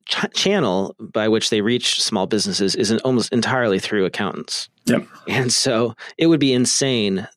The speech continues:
Speaker 1: for them to disrupt that. Whereas Intuit has a completely different model where they sell direct to small businesses. They always have. They started out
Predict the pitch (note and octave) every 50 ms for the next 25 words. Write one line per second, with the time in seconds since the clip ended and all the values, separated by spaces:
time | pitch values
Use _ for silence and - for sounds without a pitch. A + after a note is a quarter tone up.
0 | _ - - A2+ A2+ A2+ G#2 G2 F#2 G2 F#2 - - F2+ F2 - - D#2+ D2 C2+
1 | - _ _ - - - - _ _ _ - C3 A#2+ A2+ A2+ A2 - - D#3 D#3
2 | D3 - C3+ B2+ A#2 A#2 A2 A2+ A#2 G#2+ G#2+ G2+ - A2 G2+ B2 B2 - A2 A2
3 | G#2 A2 - A2 A2+ A#2 B2 B2+ A#2+ A#2+ A#2 A2 G#2 G#2 G2+ G2+ G2+ G2 G2 G2
4 | - - B2 A2 - A2+ A2+ A#2+ B2 - - - - A#2 A2 G#2 A#2+ A#2 A2 A#2
5 | G#2+ G#2 B2 B2+ G#2+ G2+ G#2 G2 - A2 A#2 A2+ G2+ - - - G2+ G#2+ G#2 G2+
6 | G#2 G2 G#2 G2+ G2 - - - B2+ B2+ A#2+ A2 G2 - - G2+ G2 G#2 A2+ -
7 | - -